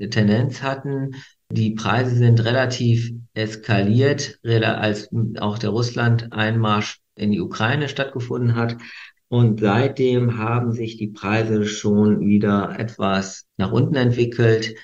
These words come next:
wobei im Grunde gegenüber dem Vorjahresniveau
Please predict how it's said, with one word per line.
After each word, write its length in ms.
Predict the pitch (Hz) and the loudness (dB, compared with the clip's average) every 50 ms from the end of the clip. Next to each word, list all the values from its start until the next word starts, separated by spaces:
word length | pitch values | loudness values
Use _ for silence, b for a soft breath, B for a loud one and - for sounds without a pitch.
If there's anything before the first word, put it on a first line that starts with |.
| B B B _ | B B B _
wobei 840 | - 104 104 107 104 - 107 107 110 113 113 117 117 113 107 113 113 - | -4 0 0 0 2 2 2 2 4 4 4 4 4 4 4 2 -2 -4
im 240 | - 110 107 107 104 | 0 0 2 2 2
Grunde 460 | - 107 117 120 123 120 120 117 113 | 0 2 2 4 4 4 4 2 0
gegenüber 520 | 113 113 117 110 107 113 107 104 104 107 | -2 -2 -2 -2 -2 -2 -4 -4 -2 -2
dem 180 | 101 104 98 98 | -2 -2 -4 -6
Vorjahresniveau 2000 | - - - 104 110 117 120 120 120 120 117 117 117 113 113 113 113 110 113 113 110 107 104 107 - 107 107 104 104 104 104 107 107 107 104 107 107 107 107 | -6 -4 0 2 4 6 6 6 6 6 6 6 6 4 4 2 0 0 -2 -2 -2 -4 -4 -4 -2 0 0 0 0 0 0 0 2 4 4 4 2 2 -2